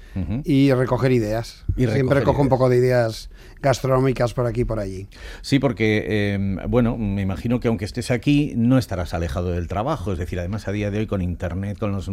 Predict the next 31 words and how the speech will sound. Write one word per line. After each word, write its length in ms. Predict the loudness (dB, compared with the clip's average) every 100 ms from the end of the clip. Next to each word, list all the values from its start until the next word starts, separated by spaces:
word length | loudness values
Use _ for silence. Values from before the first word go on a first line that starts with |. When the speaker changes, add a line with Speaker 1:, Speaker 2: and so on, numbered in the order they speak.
| -6
Speaker 1:
teléfonos, 520 | -4 -4 -4 -6 -4
bueno, 240 | -6 -8 -12 -20 -20 -20 -16 -2
Speaker 2:
Constantemente. 720 | 0 0 0 0 2 0 0
Speaker 1:
constantemente, 480 | -2 -4 -6 -8 -6
¿no? 120 | -2
Speaker 2:
Constantemente. 640 | -2 0 -2 0 -2 0
Ahora 120 | 2
mismo 240 | 2 2 0
de 80 | 0
aquí 120 | 0
me 120 | 0
marcho 280 | 2 0 0
a 60 |
casa 480 | 0 0 2 0 0 -4 -8 -12 -18 -4
y 100 | 0
con 180 | 2 2
el 60 |
ordenador 520 | 2 2 0 2 2
igual 220 | 4 4 2
no 100 | 4
paro 160 | 2
hasta 180 | 2 -2
las 140 | -4
doce. 400 | -8 -12 -12 -14 -8 -2
Speaker 1:
Ujú. 280 | -2 -2 -6 -14 -16 -16 -16 0
Bueno, 280 | 4 4 4
eh, 320 | 4 6 4 2 0 0 0 0 -4 -12 -14 -12
eh, 200 | -12 -6
decíamos 480 | -6 0 0 0 0
que 600 | 0 2 0 -2 -2 -4
es 300 | -4 -4 -4